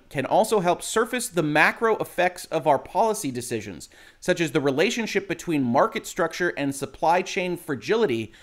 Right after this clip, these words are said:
or data consolidation and security vulnerabilities. So data consolidation might not just be anti-competitive, according to Ms. Khan here, but also present a certain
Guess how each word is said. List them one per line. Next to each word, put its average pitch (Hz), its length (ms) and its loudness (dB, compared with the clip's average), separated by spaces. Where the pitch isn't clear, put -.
or 160 160 4
data 156 380 4
consolidation 226 1040 2
and 165 200 4
security 247 500 -2
vulnerabilities. 113 680 -6
So 165 280 6
data 254 300 6
consolidation 170 800 2
might 190 160 6
not 170 200 0
just 147 180 -10
be 135 180 -4
anti-competitive, 135 880 0
according 131 360 -4
to 120 40 -4
Ms. 120 240 -6
Khan 180 320 -2
here, 151 240 0
but 202 260 6
also 185 640 6
present 190 320 4
a 170 120 0
certain 170 420 -4